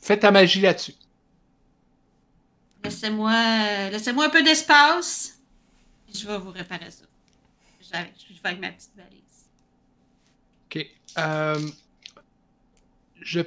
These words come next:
Speaker 1: je peux te, déjà te dire que t'as pas les outils pour réparer ça.
Speaker 2: Ben, de toute façon, je veux pas vraiment le
Speaker 1: Ouais.
Speaker 2: réparer.
Speaker 1: Mais je, je, juste pour dire ça, si t'essayes, euh,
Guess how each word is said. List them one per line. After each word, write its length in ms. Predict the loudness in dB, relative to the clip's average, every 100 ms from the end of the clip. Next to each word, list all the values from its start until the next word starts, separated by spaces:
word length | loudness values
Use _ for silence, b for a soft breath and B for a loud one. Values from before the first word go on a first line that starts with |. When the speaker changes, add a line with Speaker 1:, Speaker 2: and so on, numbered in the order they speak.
| -8 _
Speaker 1:
je 140 | -6 -6
peux 240 | -2 0
te, 300 | 6 6 6
déjà 320 | 2 2 2
te 40 | 0
dire 320 | 2 2 2
que 80 | -2
t'as 180 | -4 -8
pas 340 | 0 4 4
les 300 | 2 0 -4
outils 300 | -8 -8 -10
pour 160 | -10 -8
réparer 440 | -8 -6 -6 -6
ça. 320 | -12 -12 -14 -16 -20 _ _ _ _ -14
Speaker 2:
Ben, 60 | -14
de 60 |
toute 80 | -12
façon, 220 | -14 -14 -18
je 100 | -12
veux 140 | -10
pas 120 | -8
vraiment 440 | -12 -8 -8 -4 -4
le 160 | 0 4
Speaker 1:
Ouais. 100 | 4
Speaker 2:
réparer. 380 | 2 -12 -20 -20 _ -2
Speaker 1:
Mais 140 | -2
je, 120 | 2
je, 220 | 2 2 -4 -4
juste 180 | 0 2
pour 100 | 2 6
dire 280 | 8 10 8
ça, 180 | 4
si 140 | 2 4
t'essayes, 580 | 8 8 10 10 8 2 B B B 0
euh, 220 | 8 10